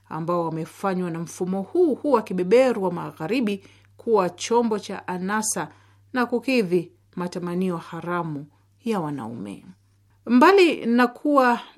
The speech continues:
mke na mama, mwanamke anaweza kuwa msomi, anaweza kuwa mwanasiasa, mkurugenzi na mtu mashuhuri kwenye jamii, lakini hapasi kufanywa kuwa chombo cha anasa na burudani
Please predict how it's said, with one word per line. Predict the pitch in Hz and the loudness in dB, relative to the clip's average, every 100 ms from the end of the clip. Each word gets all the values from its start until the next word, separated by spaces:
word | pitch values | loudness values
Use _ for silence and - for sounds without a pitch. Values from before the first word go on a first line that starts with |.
| - | -2
mke | 254 277 - 262 233 208 | 2 2 0 2 2 2
na | 214 202 | -4 -2
mama, | 208 220 185 131 - - - | 0 0 -2 -4 -10 -14 -10
mwanamke | 104 220 294 339 - 269 | -4 0 0 0 -2 -4
anaweza | 226 208 220 226 214 | -2 -2 -2 -2 -6
kuwa | - 208 | -4 -6
msomi, | 202 - - 277 214 151 82 - | -6 -6 -4 -2 -4 -6 -8 -12
anaweza | 139 175 190 | -8 -6 -6
kuwa | 196 226 | -6 -4
mwanasiasa, | 220 226 226 - 262 277 - 262 254 - _ _ | -2 -2 -4 -4 -4 -4 -6 -8 -10 -12 _ _
mkurugenzi | 143 147 208 220 214 269 330 294 - 247 | -12 -6 -4 -4 -2 -2 2 0 0 0
na | 220 | 0
mtu | 254 269 | 0 0
mashuhuri | 240 220 - 220 277 269 254 233 | -2 -2 -6 -6 -2 0 0 -2
kwenye | - 202 175 | -2 -2 -2
jamii, | 160 170 151 - _ _ _ _ - | -4 -4 -6 -8 _ _ _ _ -10
lakini | 170 170 202 185 | -8 -2 -2 -2
hapasi | - 165 190 175 - - 175 | -4 -8 -6 -6 -4 -6 -8
kufanywa | - 156 156 185 175 160 151 | -10 -14 -10 -6 -6 -6 -10
kuwa | - 175 | -8 -8
chombo | 156 - 233 247 | -8 -6 -4 -4
cha | 240 247 | -6 -8
anasa | 220 240 254 - 233 - _ _ - | -6 -4 -2 -2 -6 -8 _ _ -6
na | 202 | -2
burudani | 185 185 185 185 180 151 143 | 0 0 -2 -2 -4 -4 -10